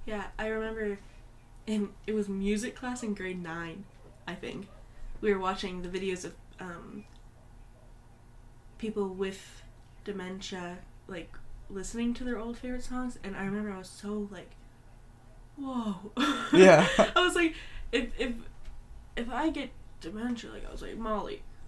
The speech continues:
Speaker 1: Molly's my sister, I was like, "If this happens to me, you know what to do." I just think it would be so almost like a breath of fresh air,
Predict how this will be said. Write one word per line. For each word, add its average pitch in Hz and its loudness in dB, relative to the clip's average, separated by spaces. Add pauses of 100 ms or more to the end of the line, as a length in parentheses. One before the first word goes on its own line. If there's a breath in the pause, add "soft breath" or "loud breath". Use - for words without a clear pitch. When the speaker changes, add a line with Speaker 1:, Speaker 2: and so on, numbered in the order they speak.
(140)
Speaker 1:
Molly's 175 -2
my 175 -6
sister, - -6
I - -8
was - -10
like, - -12 (380 soft breath)
"If - -12
this 330 -2
happens 349 0
to - -8
me, - -8 (1300)
you 202 -4
know 202 4
what - -2
to - -16
do." 190 0 (500 soft breath)
I - 0
just 294 0
think 269 0
it 214 2
would 220 0
be 220 -4
so 220 -2 (880)
almost 233 0
like 202 -4 (180)
a 208 0
breath 202 -2
of 220 -8
fresh 202 -6
air, 185 -4